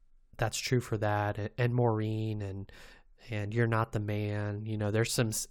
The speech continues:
there's some sadness to them, but there's also, uh, like you said, melancholy also, that, um, you know, bittersweet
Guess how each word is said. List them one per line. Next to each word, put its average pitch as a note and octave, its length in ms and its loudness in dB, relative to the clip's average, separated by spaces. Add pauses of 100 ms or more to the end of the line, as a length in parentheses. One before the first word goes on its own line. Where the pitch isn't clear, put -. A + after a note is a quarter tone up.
there's A#2+ 260 -2
some A2+ 140 -4
sadness A#2+ 580 4
to B2 140 2
them, A2+ 260 2
but A2 120 -2
there's G#2 180 -2
also, G#2 200 -2 (140)
uh, - 80 -6 (140)
like E3 180 2
you D3 60 2
said, G#2+ 220 2
melancholy A2+ 640 4
also, A2 440 0
that, A2 200 -4 (720)
um, G#2 420 -4 (460)
you B2 60 -2
know, G#2+ 120 -2
bittersweet A2 600 -2